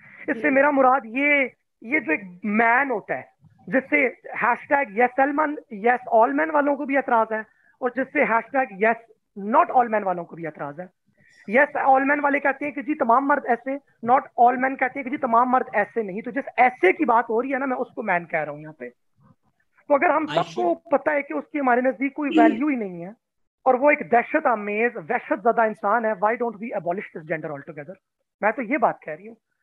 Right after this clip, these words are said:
Speaker 1: This
Speaker 3: मैं, I think
Speaker 1: gender needs to be abolished।
Speaker 3: I can ask her, but एक इंटरेस्टिंग होगा अगर हम फिरदौस को बुला ही रहे हैं।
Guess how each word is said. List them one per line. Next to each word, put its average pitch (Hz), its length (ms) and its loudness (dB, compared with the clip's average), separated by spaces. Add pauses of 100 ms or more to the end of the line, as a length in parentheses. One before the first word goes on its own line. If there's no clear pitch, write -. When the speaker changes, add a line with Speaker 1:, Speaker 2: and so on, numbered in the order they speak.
(120)
Speaker 1:
This 139 80 -8
Speaker 3:
मैं, 180 320 -2
I 254 40 2
think 277 160 0
Speaker 1:
gender 370 260 4 (580)
needs - 480 -4
to 202 80 -12
be 202 120 -2
abolished। 135 480 -8 (440)
Speaker 3:
I 156 280 -8
can 156 260 -4
ask - 120 -12
her, 220 140 -6
but 202 80 -6
एक 190 180 -6
इंटरेस्टिंग 165 480 -8
होगा 165 220 -6
अगर 175 200 -8
हम 170 100 -6
फिरदौस 147 320 -8
को 170 100 -14
बुला 147 160 -10
ही 151 160 -6
रहे 156 120 -6
हैं। 165 260 -10